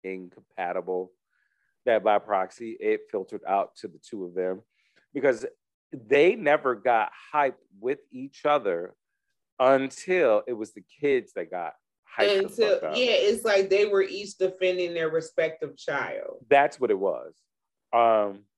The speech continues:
Speaker 1: but that fight, that, that whole relationship, but that one fight where Erica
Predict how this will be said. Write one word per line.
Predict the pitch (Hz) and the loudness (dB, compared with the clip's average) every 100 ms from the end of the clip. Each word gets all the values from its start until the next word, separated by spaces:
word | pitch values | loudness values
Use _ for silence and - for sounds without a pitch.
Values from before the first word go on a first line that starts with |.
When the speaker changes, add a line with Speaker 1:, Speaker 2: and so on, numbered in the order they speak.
| _ _ _ _ _ _ _ _ _ | _ _ _ _ _ _ _ _ _
Speaker 1:
but | 104 113 | -8 2
that | 143 180 - | 6 6 4
fight, | 147 160 165 104 - _ 139 | 4 4 2 -4 -16 _ _
that, | 117 190 226 | 2 2 4
that | 226 254 | 2 2
whole | 190 165 | 2 2
relationship, | 123 120 117 113 - 104 | 2 0 -2 -4 -12 -12
but | 104 120 | -6 2
that | 196 185 | 2 2
one | 123 131 135 - | 2 0 0 0
fight | 107 90 - _ _ _ _ | 0 0 -6 _ _ _ _
where | 117 127 120 113 104 - _ 143 | -6 0 2 2 -2 -8 _ 0
Erica | 156 170 165 165 143 135 | 2 2 -2 -6 -6 -6